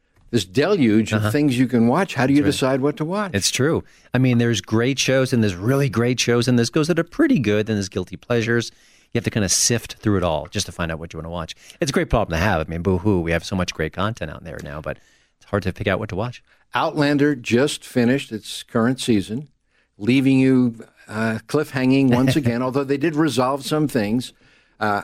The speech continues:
Speaker 1: I'm not gonna say what they resolved because people catch up.
Speaker 2: Mm-hmm.
Speaker 1: You wanna find out what happens with Roger, uh, and, uh, they, they deal with him in the last episode and then leave some big questions about next year. I thought this was one of the better seasons.
Speaker 2: Hmm.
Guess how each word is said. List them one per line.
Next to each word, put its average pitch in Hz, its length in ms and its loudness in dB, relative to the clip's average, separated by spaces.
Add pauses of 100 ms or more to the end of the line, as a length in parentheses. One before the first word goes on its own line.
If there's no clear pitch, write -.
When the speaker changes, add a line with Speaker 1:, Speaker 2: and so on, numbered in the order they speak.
Speaker 1:
I'm 170 120 0
not 196 120 0
gonna 151 140 2
say 139 160 0
what 120 180 2
they 110 80 0
resolved 101 340 2
because 104 220 -2
people 101 240 -2
catch 95 380 -6
up. 85 160 -8
Speaker 2:
Mm-hmm. 113 260 -2
Speaker 1:
You 107 80 -8
wanna 104 340 -2
find 113 280 0
out 104 100 0
what 104 140 0
happens 104 340 -4
with 98 140 -2
Roger, 92 560 -4 (440)
uh, 85 360 -14
and, 101 340 -8
uh, 104 140 -4 (100)
they, 151 460 0
they 143 180 0
deal 131 220 2
with 117 160 2
him 117 100 2
in 110 80 4
the 107 80 4
last 101 400 -2 (300)
episode 95 640 -2 (340)
and 107 240 0
then 117 180 2
leave 117 160 2
some 120 180 0
big 110 180 0
questions 110 440 -4
about 101 320 -2
next 101 360 -10
year. 92 260 -2 (160)
I 143 80 -2
thought 202 200 0
this 190 180 -2
was 165 100 -4
one 156 140 2
of 143 80 0
the 139 60 0
better 127 260 0
seasons. 98 420 -2
Speaker 2:
Hmm. 127 180 2